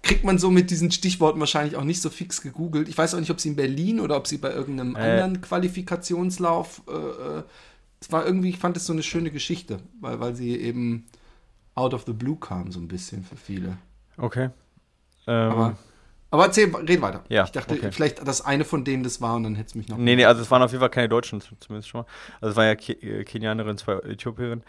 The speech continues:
Speaker 2: Aber allein die Leistung zwei achtzehn und das in der, also in der Enge, in der Spitze ist halt schon enorm, ja. Und wird meiner Meinung nach erstens, also wird nicht, also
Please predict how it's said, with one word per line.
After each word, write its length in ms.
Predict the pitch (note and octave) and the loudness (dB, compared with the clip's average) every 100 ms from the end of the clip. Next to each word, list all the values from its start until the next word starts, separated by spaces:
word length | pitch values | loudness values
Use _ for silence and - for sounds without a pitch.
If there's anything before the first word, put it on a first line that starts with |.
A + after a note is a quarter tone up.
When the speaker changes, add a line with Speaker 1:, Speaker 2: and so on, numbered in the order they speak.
| - - - | -20 -14 6
Speaker 2:
Aber 140 | A2+ | 10
allein 240 | A#2 B2+ | 12 10
die 40 | B2 | 10
Leistung 360 | A#2 B2 A#2 | 10 10 0
zwei 180 | - G2 | -2 2
achtzehn 320 | G2 - B2 | 2 0 -4
und 140 | A#2 A2 | -2 -4
das 160 | A2 | -4
in 120 | A#2 A2+ | -6 0
der, 300 | A2 A2+ - - | 4 4 0 -14
also 200 | G#2 G#2+ | -12 -8
in 160 | G#2+ A2+ | -8 4
der 340 | A#2+ B2 A#2 - _ | 8 10 8 4 _
Enge, 360 | - C3+ B2+ C3+ - | 0 2 2 -2 -10
in 100 | A#2+ | -2
der 120 | A#2 | -2
Spitze 400 | - - B2 - | -2 -8 -10 -6
ist 180 | G#2+ - | -6 -4
halt 140 | G2+ | -6
schon 180 | - G2+ | -4 -10
enorm, 520 | - A2 G#2+ G2 F2+ | -6 -2 4 2 2
ja. 160 | F#2+ G2 - - - | -6 -8 -12 -20 -14
Und 160 | A#2 A2 | -8 -2
wird 160 | A2+ G#2 | -2 0
meiner 160 | A2 | 0
Meinung 260 | G#2+ A2 A2 | 2 0 2
nach 200 | G#2 - | 0 0
erstens, 340 | A2 - A#2 | -2 -2 -8
also 200 | - A2+ | -8 -4
wird 100 | A#2 A#2+ | -2 -4
nicht, 300 | A2 - _ | -8 -14 _
also 260 | A#2+ B2 | 0 2